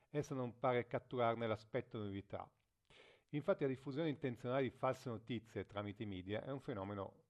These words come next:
vecchio quanto i media stessi. E allora cosa c'è di nuovo? Quello che sembra nuovo rispetto al passato è la modalità con cui le fake news si diffondono.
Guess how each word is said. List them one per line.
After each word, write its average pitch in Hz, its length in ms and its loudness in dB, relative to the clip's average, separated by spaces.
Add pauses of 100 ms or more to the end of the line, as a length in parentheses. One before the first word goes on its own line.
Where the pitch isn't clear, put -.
vecchio 117 420 -6
quanto 101 240 -8
i - 20 -4
media 95 200 -2
stessi. - 420 -2 (920)
E 139 80 -2
allora 123 220 2
cosa 107 180 -2
c'è 107 180 -6
di 98 80 -6
nuovo? 90 400 -8 (880)
Quello 180 160 2
che 160 100 2
sembra 151 320 2
nuovo 143 320 4
rispetto 113 360 -2
al 127 100 -2
passato 151 540 0
è 131 40 4
la 123 80 2
modalità 120 540 2
con 113 200 -8
cui 131 120 -6
le 120 100 0
fake - 220 -8
news 101 220 -8
si 107 160 -10
diffondono. - 600 -14